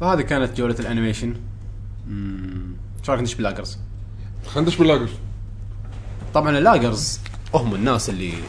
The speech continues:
Speaker 1: يشاركون معنا بالكوميونتي مالنا.
Speaker 2: وين الكوميونتي مالنا أحمد؟
Speaker 1: اللي بال-، تلقونه بالجوجل بلس،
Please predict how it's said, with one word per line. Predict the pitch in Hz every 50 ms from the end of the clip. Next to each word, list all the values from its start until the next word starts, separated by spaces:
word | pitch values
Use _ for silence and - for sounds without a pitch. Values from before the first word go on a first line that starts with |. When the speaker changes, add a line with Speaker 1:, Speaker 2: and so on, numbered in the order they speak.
| - - - - - - - - -
Speaker 1:
يشاركون | - - - 123 - - 120 104
معنا | 98 98 127 120 98 92
بالكوميونتي | 82 87 87 - - 101 101 123 120 107 - 104
مالنا. | 101 117 113 92 90 95 - - - -
Speaker 2:
وين | 117 120 156 208 240
الكوميونتي | 254 226 247 233 233 226 214 - -
مالنا | 143 123 113 107 101
أحمد؟ | 101 104 117 - - - - - -
Speaker 1:
اللي | 120 131 139 123
بال-، | 101 98 95 -
تلقونه | - 113 117 143 160 147
بالجوجل | 123 107 107 120 143 120 120 104
بلس، | - 131 131 120 - - - - - -